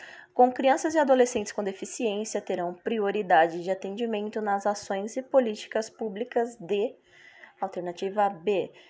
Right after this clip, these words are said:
prevenção e proteção. Quando forem estudar, dê bastante atenção pra essa parte de crianças com deficiência, porque sempre cai uma questão, pelo menos, desse tipo. Décima terceira questão.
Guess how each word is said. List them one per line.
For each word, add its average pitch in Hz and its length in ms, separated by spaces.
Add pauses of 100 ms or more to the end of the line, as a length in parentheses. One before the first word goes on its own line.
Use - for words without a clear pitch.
(260)
prevenção 170 800 (220)
e 202 200
proteção. 202 840
Quando 226 200
forem 220 240
estudar, 196 360
dê 190 120
bastante 196 440
atenção 220 600 (520)
pra 190 160
essa 180 240
parte 170 520
de 180 160
crianças 180 420
com 175 160
deficiência, 180 680
porque - 320
sempre 262 380
cai 226 240
uma 226 180
questão, 226 460
pelo 226 280
menos, 202 520 (420)
desse 214 140
tipo. 196 100
Décima 196 280
terceira 220 540
questão. 240 500